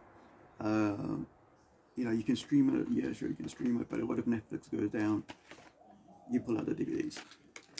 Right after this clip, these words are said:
Okay, the other one, the other one, another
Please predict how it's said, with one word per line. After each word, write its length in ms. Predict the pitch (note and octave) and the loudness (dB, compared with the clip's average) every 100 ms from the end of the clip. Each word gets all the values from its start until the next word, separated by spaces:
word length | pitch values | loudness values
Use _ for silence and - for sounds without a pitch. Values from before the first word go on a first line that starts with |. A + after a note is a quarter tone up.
| - | -2
Okay, 320 | B2+ - B2 - - - - - - - | -2 0 -4 -4 -12 -16 -10 -8 -10 -4
the 120 | A2+ - - | -4 -4 2
other 240 | E3+ F#3+ | 4 8
one, 220 | D#3 - - - - - - - - - - - | 8 8 -2 -10 -18 -20 -20 -20 -20 -20 -20 -14
the 160 | - B2+ | -4 4
other 200 | C#3+ C3 | 6 6
one, 280 | A2 - - - - - _ A#2+ | 4 0 -10 -20 -20 -20 _ -2
another 320 | A#2+ C3 | 2 2